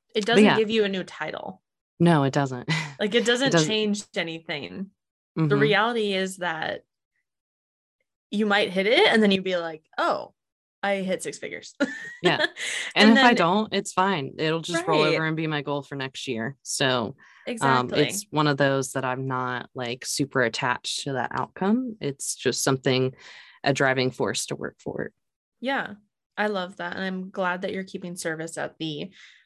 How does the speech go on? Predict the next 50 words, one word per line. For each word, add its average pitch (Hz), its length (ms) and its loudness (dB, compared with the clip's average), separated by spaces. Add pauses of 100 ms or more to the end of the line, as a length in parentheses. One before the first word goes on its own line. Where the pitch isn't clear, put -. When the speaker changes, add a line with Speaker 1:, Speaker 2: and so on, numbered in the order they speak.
Speaker 1:
the 175 160 -4
cornerstone 160 640 -4
of 165 160 -6
that. 147 340 -6
Um, 165 380 -6 (180)
I 262 140 2
think 285 140 0
it's 285 120 -6
totally 277 260 2
achievable 262 460 -2
for - 160 -8
you, - 300 -12 (580)
but 185 280 2 (220)
I 190 180 2
like 185 240 2
that 185 100 2
you're 190 140 0
giving 175 240 -4
yourself 175 300 -4
some 170 140 -8
grace - 300 -6
with - 140 -12
it. - 80 -12 (600)
Speaker 2:
Mm-hmm. 143 280 -4 (360)
For 147 80 -6
sure. 143 200 -2
You 139 120 -2
have 139 200 -6
to. 143 180 -6 (460)
Otherwise, 143 460 4
Speaker 1:
You 190 60 4
have 202 320 0
to. 196 180 -2
Speaker 2:
it's 151 160 0
a 139 60 0
spiral 147 520 2
<laughs> 151 100 2
you 156 60 2
can 170 160 2
go 156 160 4
down. 143 300 4 (200)
<laughs> - 200 -14
Speaker 1:
For 196 220 -6
real, 196 240 2
man. 170 400 -4
We've 185 180 -6
all 185 120 2
been 170 220 -4
there. 165 240 -4 (300)
<laughs> - 100 2